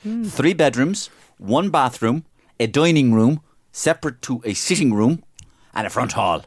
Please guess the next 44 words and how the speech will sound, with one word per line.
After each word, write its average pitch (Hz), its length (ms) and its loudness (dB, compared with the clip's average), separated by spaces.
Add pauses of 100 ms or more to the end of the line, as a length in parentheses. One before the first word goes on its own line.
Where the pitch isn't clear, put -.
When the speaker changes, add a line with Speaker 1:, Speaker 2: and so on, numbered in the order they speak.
(140)
Speaker 1:
And 135 100 -2
a 123 60 -2
kitchen. 170 340 -4 (160)
Don't 151 120 -6
forget 147 200 -2
the - 80 -4
Speaker 2:
And 113 80 0
a 120 40 0
Speaker 1:
kitchen. 135 320 0
Speaker 2:
kitchen, - 60 -2
and 117 120 0
a - 20 -6
kitchen 120 320 -4
at 104 80 -4
the - 80 -18
back 107 180 -2
of 95 60 -10
the 85 60 -6
house. 76 280 -8
Speaker 1:
Yeah. 139 220 0 (300)
Speaker 2:
And 95 80 -6
the - 40 -8
kitchen 147 280 -2
at 120 40 -4
the - 60 -10
back 117 160 -2
of 104 40 -10
the 101 60 -6
house 101 220 -2
would 95 80 -8
have 92 60 -6
had 95 100 -4
a 98 40 -6
little 135 180 -6
scullery 107 520 -2 (640)
and 95 220 -4
a 85 60 -10
very 95 340 -2
small 82 460 -2 (120)
area 71 360 -6 (240)
Speaker 1:
Yeah. 131 260 0
Speaker 2:
for 76 340 -2
eating. 73 280 -10 (280)
Speaker 1:
Yeah. 117 180 -4